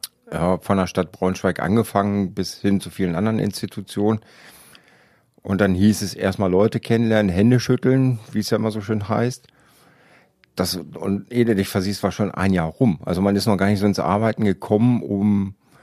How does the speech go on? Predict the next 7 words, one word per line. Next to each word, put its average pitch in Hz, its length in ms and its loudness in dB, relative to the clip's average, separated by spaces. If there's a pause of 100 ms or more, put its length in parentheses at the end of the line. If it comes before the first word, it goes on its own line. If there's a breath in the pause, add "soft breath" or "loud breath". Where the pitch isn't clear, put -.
(240 soft breath)
wirklich 95 340 -2
irgendwas 101 380 0
zu 101 140 -2
bewegen. 95 580 0 (1160 loud breath)
Dann 104 220 4
ist 110 200 -2
es, - 360 -4